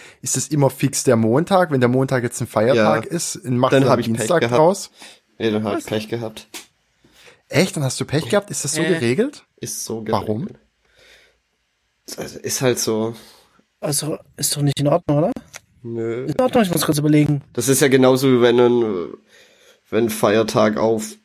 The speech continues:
Speaker 2: ich weiß nicht, Sonntag fällt, dann ist ja auch egal. Oder wenn du als Koch irgendwo arbeitest, wo montags Ruhetag ist, und dann fällt ein Feiertag auf den Montag, dann hast du ja auch Pech gehabt.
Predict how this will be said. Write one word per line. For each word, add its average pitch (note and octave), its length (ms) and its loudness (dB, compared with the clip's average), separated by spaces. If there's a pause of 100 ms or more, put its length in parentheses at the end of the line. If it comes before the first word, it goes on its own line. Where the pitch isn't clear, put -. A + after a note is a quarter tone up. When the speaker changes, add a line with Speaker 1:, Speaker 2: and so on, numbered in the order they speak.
(180)
Speaker 2:
ich - 320 -14
weiß A2 180 2
nicht, G#2+ 140 0
Sonntag A2 340 0
fällt, A#2 280 -2
dann A#2 280 -6 (100)
ist - 180 -10
ja F#2+ 100 -6
auch B2 120 -2
egal. G#2+ 340 -2 (240)
Oder B2 220 2
wenn B2 160 4
du B2+ 100 6
als A#2 260 2
Koch B2+ 300 2
irgendwo A#2+ 340 2
arbeitest, A2+ 480 4
wo B2 60 2
montags A#2+ 560 0
Ruhetag A2 560 0
ist, B2+ 440 0 (360)
und A2 140 -4
dann G#2+ 100 4
fällt G#2+ 240 2
ein A2+ 60 -8
Feiertag A2 380 0
auf G#2+ 120 -2
den A2 80 -4
Montag, G#2+ 300 0
dann G#2 160 -2
hast G#2+ 140 -6
du - 40 -6
ja - 60 -8
auch A2+ 180 -8
Pech - 300 -14
gehabt. - 400 -14